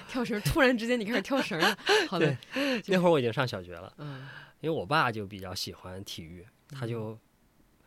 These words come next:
Speaker 2: 经常带着我参加各种体育活动，
Speaker 1: 嗯，嗯，嗯。
Speaker 2: <laughs> 然后我就在那儿跳绳儿，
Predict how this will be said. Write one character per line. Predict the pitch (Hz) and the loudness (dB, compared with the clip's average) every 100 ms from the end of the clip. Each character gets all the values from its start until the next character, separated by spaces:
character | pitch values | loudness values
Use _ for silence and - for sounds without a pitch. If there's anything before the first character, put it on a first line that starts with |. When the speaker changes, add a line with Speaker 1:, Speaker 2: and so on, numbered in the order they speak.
| _ _ | _ _
Speaker 2:
经 | 113 | -6
常 | 117 | -4
带 | 113 | -4
着 | 110 | -4
我 | 98 | -6
参 | - 113 107 | -8 -8 -6
加 | 107 | -8
各 | 107 110 | -6 -8
种 | 90 113 | -8 -12
体 | - 101 | -10 -6
育 | 98 | -6
活 | - - | -8 -12
动， | 90 104 - | -12 -12 -12
Speaker 1:
嗯， | 139 120 | -12 -10
嗯， | |
嗯。 | 123 | -10
Speaker 2:
<laughs> | 113 | -4
然 | 113 | -2
后 | |
我 | 113 | -2
就 | 101 | -4
在 | 113 | -4
那 | 113 | -2
儿 | |
跳 | 113 117 | 0 -2
绳 | - | -2
儿， | 85 | -12